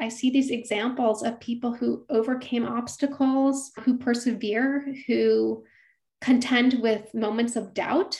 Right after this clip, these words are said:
who find the strength to get up again and again after facing defeat. And even though I certainly cannot relate to performing sport at that level, I can definitely see pieces of myself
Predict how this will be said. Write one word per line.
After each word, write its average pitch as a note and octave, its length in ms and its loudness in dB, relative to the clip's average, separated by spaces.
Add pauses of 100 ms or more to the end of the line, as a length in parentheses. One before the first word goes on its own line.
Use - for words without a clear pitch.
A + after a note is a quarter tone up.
who B3+ 160 6
find B3 320 4
the B3+ 80 6
strength A#3 440 -2
to B3 100 0
get - 440 0
up B3+ 300 -2 (240)
again A3 400 0
and A#3 160 2
again G#3 340 -2
after A3 320 -6
facing G3+ 360 -6
defeat. G#3 580 -4 (640)
And A#3+ 480 2 (280)
even C4 260 6
though C4 160 4
I G#3+ 480 -2 (400)
certainly C4+ 380 2
cannot A3+ 300 0
relate G#3 480 -2
to G3+ 460 0 (140)
performing G#3 420 -4
sport - 640 -4 (100)
at - 240 -2
that F#3+ 240 -2
level, G3+ 560 0 (560)
I A3+ 80 2
can B3 200 4
definitely B3+ 640 0
see A3 400 -6
pieces C#4 420 4
of A3 160 2
myself G#3+ 720 0